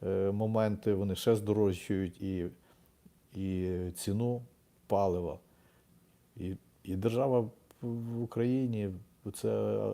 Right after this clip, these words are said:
абсолютний абсурд. Вона все робить для того, щоб тільки було більше проблем в людей. Тому,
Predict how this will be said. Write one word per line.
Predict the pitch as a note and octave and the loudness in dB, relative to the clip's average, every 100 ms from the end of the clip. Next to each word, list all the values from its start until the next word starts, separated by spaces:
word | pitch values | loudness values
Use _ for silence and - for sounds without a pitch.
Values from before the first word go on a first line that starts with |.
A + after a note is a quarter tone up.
| G2+ | -4
абсолютний | G2 - A#2 A#2 A2 G#2+ | -6 -4 -2 -2 -2 -4
абсурд. | G#2 - A#2+ F2+ | -4 -2 -2 0
Вона | F2+ F#2+ | -4 -4
все | - G#2 G#2 | 0 2 2
робить | G#2+ G#2 F#2+ | 2 0 -2
для | G2 | -4
того, | - A2 F#2 | -2 -2 -2
щоб | F2 | -6
тільки | - G2+ - F2+ - - - | -6 -8 -4 -4 -6 -20 -12
було | G2 G2+ | -2 0
більше | F#2+ G2 - G#2 | 0 0 -2 -4
проблем | - G2+ A2 G2 | -2 -2 0 -2
в | E2+ | -2
людей. | E2 D#2+ D#2 - - - _ _ | -4 -4 -6 -8 -20 -20 _ _
Тому, | - G#2 G2+ | -4 -2 -4